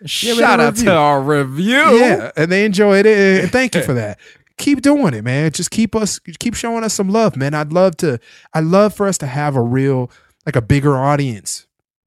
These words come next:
Speaker 2: because then, you know, that will force us to be cr-, more creative, man. I just noticed that when you're, you know, when you start getting that good synergy,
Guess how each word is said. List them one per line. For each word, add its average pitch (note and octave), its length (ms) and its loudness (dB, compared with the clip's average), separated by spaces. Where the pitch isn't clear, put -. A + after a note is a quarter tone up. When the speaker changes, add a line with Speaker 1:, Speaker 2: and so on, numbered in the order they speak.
Speaker 2:
because B2 380 0
then, B2+ 460 -2
you C3+ 120 -6
know, G#2+ 320 -6
that B2 220 -2
will C3+ 140 -2
force C#3+ 340 0
us C#3 100 -8
to C3 100 -12
be A#2+ 120 -10
cr-, - 200 -16
more C3+ 200 -6
creative, C#3 480 -8
man. G#2 340 -16
I A#2+ 100 -10
just A#2 160 -10
noticed C#3 400 0
that G#2 160 -12
when A#2+ 160 -10
you're, A#2 260 -10
you B2 100 -6
know, G2 300 -10
when A#2 180 -10
you A2 60 -12
start D3 260 -8
getting C#3 200 -10
that A2+ 180 -10
good A2+ 160 -14
synergy, A2 640 -8